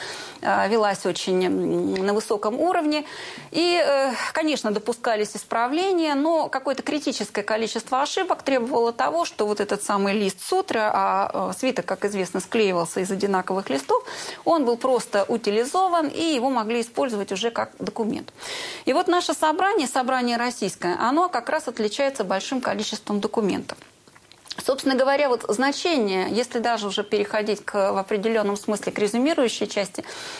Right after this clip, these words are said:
а, нашей встречи, э, значение, э, открытий, э, э, выполненных, э, российскими экспедициями в Центральной Азии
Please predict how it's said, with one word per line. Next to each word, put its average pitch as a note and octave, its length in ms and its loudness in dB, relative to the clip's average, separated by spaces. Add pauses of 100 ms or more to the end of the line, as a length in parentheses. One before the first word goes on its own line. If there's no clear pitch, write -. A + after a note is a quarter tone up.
(160)
а, G#3 140 0
нашей A3 280 2
встречи, - 420 0 (360)
э, A3 280 4 (320)
значение, C#4+ 880 2
э, A#3+ 340 2
открытий, A#3+ 800 0
э, G3 360 2 (340)
э, F#3+ 580 -4
выполненных, F#3+ 680 0
э, F#3+ 180 2
российскими G3+ 520 0
экспедициями G#3 600 -2
в - 60 -6
Центральной G#3+ 520 2
Азии D#4+ 460 2